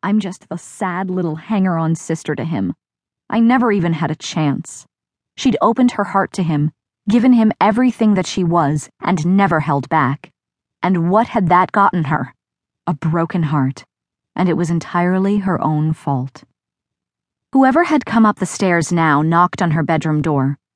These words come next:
"Pull yourself together," she told herself, and using the back of her hands,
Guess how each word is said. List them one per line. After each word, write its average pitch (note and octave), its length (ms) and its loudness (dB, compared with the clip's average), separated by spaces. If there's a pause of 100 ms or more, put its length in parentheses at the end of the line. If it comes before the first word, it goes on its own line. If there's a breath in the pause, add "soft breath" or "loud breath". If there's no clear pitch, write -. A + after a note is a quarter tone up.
(340)
"Pull A3+ 240 0
yourself A3+ 480 0
together," F3+ 580 0 (220)
she F3 180 -6
told D3+ 260 -4
herself, C#3 560 -4 (400)
and G3 160 2
using G#3+ 340 4
the B3 80 4
back F3+ 240 2
of G3 100 -4
her G3+ 120 -2
hands, D3 500 -2